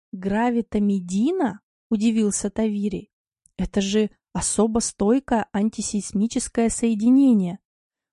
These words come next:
«Увы, мы апробировали его в наших условиях, не учитывая воздействия подобных животных. Кроме того, животные вытаптывают все наши опытные посевы.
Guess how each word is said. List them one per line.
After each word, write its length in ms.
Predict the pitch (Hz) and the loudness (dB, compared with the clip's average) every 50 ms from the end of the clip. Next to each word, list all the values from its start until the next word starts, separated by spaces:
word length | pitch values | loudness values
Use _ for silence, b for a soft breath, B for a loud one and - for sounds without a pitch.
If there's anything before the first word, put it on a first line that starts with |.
| - | -2
«Увы, 520 | - 294 320 277 208 202 220 233 233 233 240 _ _ _ _ _ _ _ _ _ - | 2 4 4 4 4 2 0 0 -2 -2 -6 _ _ _ _ _ _ _ _ _ 2
мы 160 | 226 240 254 | 4 6 6
апробировали 800 | 262 254 - 247 262 247 226 262 285 285 277 247 226 214 202 208 | 4 4 4 2 2 2 4 4 2 4 2 2 2 0 0 0
его 300 | 202 196 185 185 196 190 | 0 -2 -2 -2 -2 -2
в 60 | 190 | -2
наших 380 | 202 196 202 - - 202 _ - | -2 -2 -2 -4 -6 -8 _ -10
условиях, 640 | - - - - 202 196 190 190 190 - - - | -12 -10 -6 -4 -4 -2 -2 -2 -4 -6 -4 0
не 80 | 196 202 | 0 0
учитывая 580 | 202 - - 285 277 - 302 269 262 247 240 | 0 0 0 -2 -2 0 0 0 0 0 2
воздействия 640 | 226 220 202 190 196 202 214 208 - - - 208 196 | 2 0 0 -2 -2 -2 -2 -2 -2 -4 -6 -8 -6
подобных 560 | - - 180 170 202 226 220 226 214 202 185 | -6 -8 -6 -4 -4 -2 -2 -2 -2 -2 -2
животных. 640 | 175 - 185 180 185 185 185 - - 185 - - _ _ _ _ _ _ _ _ _ _ | -4 -6 -6 -4 -4 -4 -6 -6 -8 -14 -14 -14 _ _ _ _ _ _ _ _ _ _
Кроме 320 | - - 262 302 302 302 285 | 0 4 4 6 6 4 4
того, 240 | - 285 269 285 | 4 4 4 4
животные 680 | 269 254 262 254 269 285 285 - 269 254 254 247 247 240 - _ _ _ _ _ _ _ _ - | 4 4 4 4 4 4 4 4 2 2 4 4 2 0 -4 _ _ _ _ _ _ _ _ -4
вытаптывают 880 | 202 214 220 - - 208 208 247 - - - 294 262 262 262 247 - | 0 0 0 0 0 0 0 0 0 0 0 0 2 4 4 2 2
все 320 | - - - - 214 214 | -2 -10 -6 -2 0 2
наши 400 | 220 220 214 214 - - 220 - _ - | 2 2 2 0 -2 -2 -6 -8 _ -4
опытные 800 | - 214 233 233 - - 233 _ - 226 220 220 214 214 220 - _ _ - | -2 0 0 0 0 -2 -4 _ 0 0 0 0 -2 -4 -6 -8 _ _ -10
посевы. 640 | - 190 - - - - 185 180 180 180 180 185 | -8 -8 -8 -8 -8 -8 -6 -6 -6 -6 -8 -10